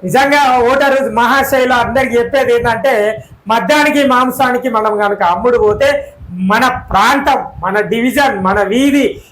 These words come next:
ఏ స్థాయిలో అభివృద్ధి చెందుతుందో మీరే అర్థం చేసుకోవాలి.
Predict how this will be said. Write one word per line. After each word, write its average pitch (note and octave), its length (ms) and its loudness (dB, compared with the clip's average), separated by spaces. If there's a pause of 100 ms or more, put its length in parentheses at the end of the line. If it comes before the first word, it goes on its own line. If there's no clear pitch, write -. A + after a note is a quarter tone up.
(160)
ఏ C4+ 160 2
స్థాయిలో C#4+ 540 0
అభివృద్ధి B3+ 380 -2
చెందుతుందో A3 800 0 (220)
మీరే A3+ 240 0
అర్థం G3+ 440 -2
చేసుకోవాలి. F#3+ 460 -2